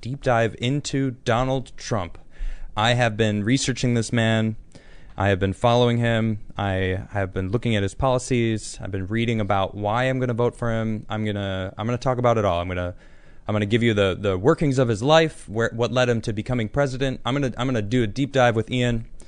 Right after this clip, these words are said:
and it's gonna be good. So follow me, uh, this Saturday, eight P M, Adamcast I R L on YouTube. You can, you can go subscribe right now.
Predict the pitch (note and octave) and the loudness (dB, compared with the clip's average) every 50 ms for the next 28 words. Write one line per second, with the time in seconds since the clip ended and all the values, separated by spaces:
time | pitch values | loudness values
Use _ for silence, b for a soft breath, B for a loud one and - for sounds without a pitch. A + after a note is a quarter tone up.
0 | b b b b b b - G#2+ A2 A2+ - - B2+ A#2+ A#2 A2+ G#2+ A#2 G2 - | b b b b b b -4 -2 -2 0 0 2 2 4 4 4 4 4 2 2
1 | - A#2 G#2 G2 G2 - - - B2+ C3+ C3+ C3+ C3+ B2+ A#2+ A#2+ - A#2 G#2+ G#2 | 2 0 2 2 0 0 2 2 4 4 4 4 2 2 0 0 0 0 0 2
2 | G#2 C3+ C3 - - C3 B2+ B2 B2 A2 A#2 A2+ G#2+ - B2+ - - - B2 A#2 | 2 2 2 4 4 4 4 4 4 4 4 4 4 2 0 -2 -2 -4 -2 -2
3 | A2 G#2 G#2 G#2 - A#2 A2+ A#2+ B2+ B2+ - B2+ A#2 A2+ - - - G#2+ A2 A2 | 0 -2 -2 -2 -2 0 0 0 0 0 0 0 0 0 -2 -4 -2 0 0 2
4 | G#2+ G#2 G2+ G2+ F#2+ F#2+ F#2+ G2+ - G#2 G#2 G#2 G2+ G#2+ G#2 - - A2+ F#2+ G2+ | 2 2 2 2 2 0 -2 -2 -4 -6 -4 -4 -4 -4 -4 -2 -2 -4 -2 -4
5 | - - F#2+ G2 - - A2 G2+ G2+ G2+ A#2 A2 - - G#2+ - - A#2+ A#2 A2 | -4 -4 -4 -6 -6 -6 -6 -4 0 2 0 0 0 -2 -6 -2 0 2 2 4
6 | G2+ G#2 G2 - G#2+ G2 F#2 F2+ F2+ E2 | 4 2 2 0 0 -2 -2 -2 -4 -6